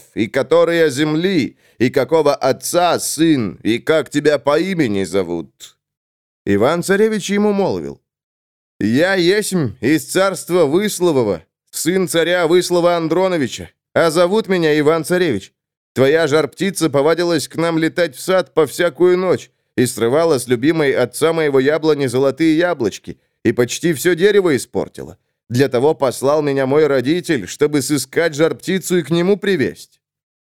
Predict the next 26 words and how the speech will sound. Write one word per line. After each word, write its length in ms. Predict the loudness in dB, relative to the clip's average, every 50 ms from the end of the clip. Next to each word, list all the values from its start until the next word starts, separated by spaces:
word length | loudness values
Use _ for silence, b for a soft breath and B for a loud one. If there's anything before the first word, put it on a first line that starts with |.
| _ _ _ _ _
«Ох 500 | -2 0 2 2 2 2 0 0 -4 -6
ты, 400 | -2 0 0 0 0 -2 -4 -8 -10
молодой 680 | -6 -2 0 0 0 0 0 -2 -2 0 0 0 0
юноша, 640 | 0 0 0 0 0 -2 -4 -4 -2 -2 -2 -2 -2 -2 -2
Иван-царевич», 1160 | -2 0 -2 -2 -4 -4 -2 -2 0 0 0 0 -2 -2 -6 -8 -10 -14 -16 -18 -18 -18 -20 _ _ _ -6
молвил 580 | -4 -2 0 0 -2 -2 -2 -2 -2 -4 -4
царь 240 | -2 -2 -4 -4 -2
Долмат. 500 | -2 -2 0 0 0 -2 -4 -6 -8 -12 _ _ _ _ _ _ _ _ _ _ _ _ _ _ -2
«Пригоже 520 | 0 0 0 2 0 2 2 2 2 2
ли 120 | 2 0
так 300 | 0 0 0 0 -2 -2
делать, 440 | 0 2 2 2 2 2 0 -2 -2
как 220 | 0 0 0 0 0
ты 160 | 0 -2 -2
сделал? 640 | -2 0 0 2 2 2 0 -2 -2 -4 -8 -12 _ _ _ _ _ _
Ты 140 | 0 0 2
бы 140 | 2 0 0
пришел 500 | 2 0 0 0 0 0 0 0 0 0
ко 160 | 0 0 0
мне, 440 | 0 0 2 2 2 2 0 -2 -6 _ _
я 280 | -6 -2 0 0 0 0
бы 100 | -2 -2
тебе 300 | -2 0 0 2 2 2
жар-птицу 680 | 2 0 0 0 -2 -4 -2 -2 -2 -2 -2 -2 -2
честью 640 | -2 -2 -2 -2 -2 -2 -2 -4 -2 -2 0 0 2
отдал. 580 | 2 2 2 0 -2 -2 -2 -2 -2 -2 -4